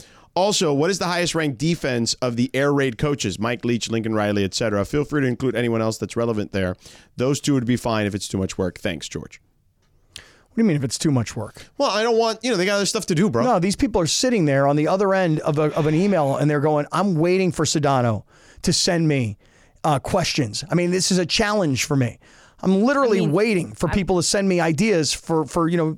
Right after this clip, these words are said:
Speaker 2: stats
Speaker 3: I'm with Cappy.
Speaker 2: research."
Speaker 3: There's, like, a, some, a type of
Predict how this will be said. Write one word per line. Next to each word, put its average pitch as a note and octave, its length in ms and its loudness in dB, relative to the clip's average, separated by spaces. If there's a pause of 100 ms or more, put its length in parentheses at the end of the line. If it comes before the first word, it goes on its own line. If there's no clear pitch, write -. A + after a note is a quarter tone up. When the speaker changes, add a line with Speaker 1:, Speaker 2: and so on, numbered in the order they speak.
Speaker 2:
stats - 800 -2
Speaker 3:
I'm A3+ 160 0
with A3+ 160 -4
Cappy. F#3+ 200 0
Speaker 2:
research." D3 480 -2
Speaker 3:
There's, A3 180 0
like, A3+ 180 0
a, F#3 340 0
some, G#3+ 260 0 (180)
a G3 80 -2
type A#3+ 320 -2
of F#3 260 0